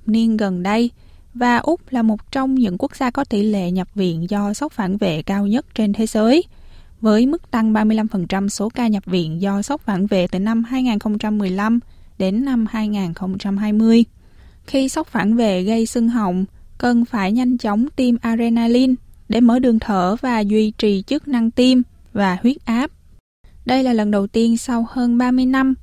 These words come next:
một phương pháp tiêm adrenaline mới được phê duyệt tại Úc.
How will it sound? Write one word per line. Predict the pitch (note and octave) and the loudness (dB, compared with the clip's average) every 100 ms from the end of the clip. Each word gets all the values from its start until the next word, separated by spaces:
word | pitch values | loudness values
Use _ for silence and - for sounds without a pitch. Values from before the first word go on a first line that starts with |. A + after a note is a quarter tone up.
| - - - | -12 -20 -4
một | B3+ A#3 | 0 0
phương | - C#4+ C#4+ | -2 -6 -6
pháp | D#4 D#4 - - | -4 -6 -4 -2
tiêm | C4+ B3 | 0 0
adrenaline | B3 B3 B3 B3 A#3+ A#3+ A#3 | -2 0 2 2 2 2 2
mới | A3+ A3 A3+ D4+ | 2 2 0 0
được | D#4+ C4 | -2 -2
phê | A#3+ A3+ | -2 0
duyệt | A3+ G#3 | 2 0
tại | - - | -2 -2
Úc. | C4+ | 0